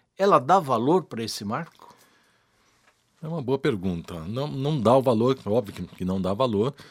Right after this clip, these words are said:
Speaker 2: é, como deveria. A gente tem, o valor que a gente dá pra história da nossa cidade vem de,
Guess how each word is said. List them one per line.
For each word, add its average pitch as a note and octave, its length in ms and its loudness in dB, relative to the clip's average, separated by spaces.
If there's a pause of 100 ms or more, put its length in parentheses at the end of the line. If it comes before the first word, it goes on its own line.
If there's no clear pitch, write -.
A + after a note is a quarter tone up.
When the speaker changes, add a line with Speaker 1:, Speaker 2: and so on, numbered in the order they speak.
(580)
Speaker 2:
é, G2+ 200 -6
como A2+ 200 -4
deveria. G#2+ 540 2 (220)
A - 100 -6
gente A2 320 -4
tem, F2+ 420 -2 (220)
o A#2+ 120 -4
valor C#3+ 360 0
que - 80 -4
a - 20 -2
gente B2 320 -4
dá G2 400 -2
pra - 140 -6
história G2 340 -2
da E2+ 120 -4
nossa F#2 320 -4
cidade G#2+ 400 -6
vem C3 240 -2
de, C3 280 -4